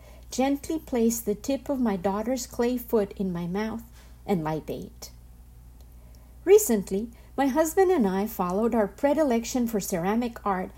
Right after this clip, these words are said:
and we visited an art show called To the Earth We Belong in Oaxaca, Mexico. We found raitons, vessels in the shapes of feet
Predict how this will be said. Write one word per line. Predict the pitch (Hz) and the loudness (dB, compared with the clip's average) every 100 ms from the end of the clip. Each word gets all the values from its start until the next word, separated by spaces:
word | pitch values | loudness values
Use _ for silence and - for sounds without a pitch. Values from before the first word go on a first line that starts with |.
| - - | -20 -4
and | 226 226 | 2 6
we | 247 | 6
visited | 208 285 302 302 285 | 4 2 0 0 0
an | 240 190 | 2 0
art | 196 202 | 0 -4
show | - 220 208 | -4 0 0
called | 202 - 185 175 180 - - - | -2 -4 -4 -4 -8 -10 -20 -18
To | - 220 | 0 2
the | 196 196 | 2 0
Earth | 214 240 262 - | 0 0 -2 -2
We | 208 | -2
Belong | 190 196 160 156 151 156 - - - - | 0 0 0 -4 -6 -10 -14 -20 -20 -2
in | 208 180 | 0 2
Oaxaca, | 151 156 233 233 - - - | 0 0 0 -2 -2 -12 -12
Mexico. | - 147 143 - - - - - - - - - - | -8 -8 -8 -10 -14 -14 -20 -20 -20 -20 -20 -14 0
We | 339 | 0
found | - 294 254 180 | 2 2 2 0
raitons, | 180 254 - 185 - - - - - | -2 -4 -4 -6 -6 -12 -16 -14 0
vessels | 247 302 370 349 | 2 4 2 0
in | 339 | 2
the | 269 | 2
shapes | 214 - 233 226 220 | 0 0 0 0 -2
of | 196 | -2
feet | - 285 208 - | -4 -4 -4 -6